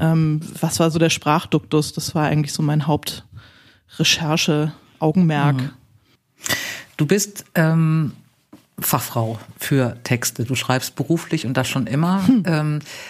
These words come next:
Speaker 2: es ist ein Unterschied. Du hast auch schon veröffentlicht. Du hast drei Sachbücher geschrieben. Ähm, Wir sind bedient, war, glaub ich, das erste. Sechsundzwanzig Jahre, äh,
Speaker 1: Hm.
Speaker 2: sechsundzwanzig Jahre, sechsundzwanzig Frauen, die beharrte Jobs und irre Kunden.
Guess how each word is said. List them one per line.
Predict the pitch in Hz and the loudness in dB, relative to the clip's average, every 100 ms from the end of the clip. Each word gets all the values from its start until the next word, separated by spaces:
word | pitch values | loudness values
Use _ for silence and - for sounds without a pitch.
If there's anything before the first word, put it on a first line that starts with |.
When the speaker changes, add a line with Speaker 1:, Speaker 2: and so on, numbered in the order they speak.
| - | -10
Speaker 2:
es | - 147 | -2 0
ist | |
ein | 160 | 0
Unterschied. | 160 170 165 165 | 2 0 0 -2
Du | 160 | 0
hast | 170 | 2
auch | 127 | 2
schon | - | 0
veröffentlicht. | 151 135 156 175 170 - | 0 0 0 0 0 0
Du | |
hast | 143 | -2
drei | - 131 139 | 0 2 2
Sachbücher | 131 160 - 185 180 | 2 0 0 0 0
geschrieben. | 170 - - 165 160 160 - - - - | 0 0 0 2 2 0 -4 -20 -20 -2
Ähm, | 151 139 117 101 - - - | 2 2 0 -4 -10 -14 -8
Wir | 101 139 | 0 2
sind | 131 139 | 2 2
bedient, | 143 139 180 208 | 0 2 2 2
war, | 139 | 0
glaub | 135 | -2
ich, | 131 | -2
das | 135 | -4
erste. | - 143 175 - 196 | -2 -2 -2 0 0
Sechsundzwanzig | 180 - 170 - 156 151 147 | 0 -2 -2 0 -2 -2 -2
Jahre, | 151 151 165 - | 0 2 2 2
äh, | 156 | 4
Speaker 1:
Hm. | 143 | 6
Speaker 2:
sechsundzwanzig | 180 175 - 110 117 113 | 4 2 -2 0 0 2
Jahre, | 127 120 | 2 2
sechsundzwanzig | 147 185 170 165 156 | 2 2 2 2 0
Frauen, | - 147 156 | 0 0 2
die | |
beharrte | 131 131 147 156 | 0 2 2 0
Jobs | 143 151 - - | 0 -2 -2 -4
und | 120 | 0
irre | 139 139 | 0 0
Kunden. | - 175 208 220 | 2 4 4 2